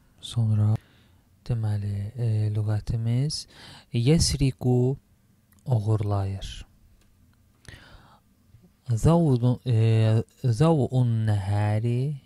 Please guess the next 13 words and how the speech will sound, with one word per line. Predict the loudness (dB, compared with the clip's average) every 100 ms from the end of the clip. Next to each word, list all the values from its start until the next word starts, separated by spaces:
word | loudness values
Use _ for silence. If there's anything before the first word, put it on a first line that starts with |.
| -6
yəni | -4 -4
günortanın | -6 -6 -4 -6 -4 -4 -2 -4 -6 -6 -6
nuru, | -6 -6 -6 -6 -6 -8 -12 _ _ _ _ _ -12
işığı, | -2 0 0 -4 -6 -6 -6
nuru. | -8 -8 -8 -8 -8 -12 -20 -20 -20 _ -4
Zavun | -2 2 2 2 -2 -2 -4 -2 -4
nəhəri. | -4 -6 -4 -4 -2 -2 -4 -8 -10 _ _ _ _ _ _ _ _ -20 -12
Sonra | -6 -4 -4
sahə, | -4 0 0 0 -2 -2 0 0 -2 -8 _ _ _
bağırdı, | -6 -4 -2 -4 -4 -6 -8
qışqırdı. | -10 -14 -14 -8 -8 -8 -6 -4 -4 -6 -14 -20 _ -4
Əllisu, | 0 2 0 0 -2 -6 -2 0 0 -2 -8 _ _ _ _ _ _ _ _ -4
oğru. | -2 -2 -2 -6 -6